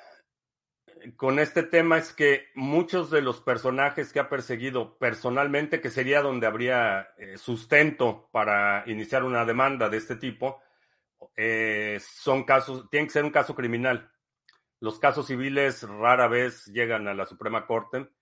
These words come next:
Eh, tendría que ser un caso criminal. Entonces, y la otra es que es un proceso que lleva muchos años y es muy costoso. Eh, creo que se rumora, dícese por ahí,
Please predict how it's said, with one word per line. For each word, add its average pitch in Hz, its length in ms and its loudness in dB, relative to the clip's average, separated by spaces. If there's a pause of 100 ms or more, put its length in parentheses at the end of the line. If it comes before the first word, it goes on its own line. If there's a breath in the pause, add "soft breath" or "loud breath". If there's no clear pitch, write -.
(520)
Eh, 95 840 -8 (220)
tendría 123 260 0
que 123 60 -12
ser 139 120 -2
un 131 80 -2
caso 127 260 -2
criminal. 110 560 -4 (520)
Entonces, 104 880 -10 (340)
y 143 100 2
la 139 120 10
otra 139 160 4
es - 80 -2
que 143 80 4
es 123 80 0
un 139 120 0
proceso 120 320 -2
que 117 80 0
lleva 113 180 2
muchos 110 260 -6
años 117 320 -2
y 95 60 -8
es - 180 -14
muy 98 220 -10
costoso. 110 560 -10 (1200)
Eh, 87 400 -8
creo 104 220 -4
que 95 260 -6 (1700)
se 127 200 4
rumora, 151 640 6 (1080)
dícese 127 640 0
por 117 200 2
ahí, 113 280 2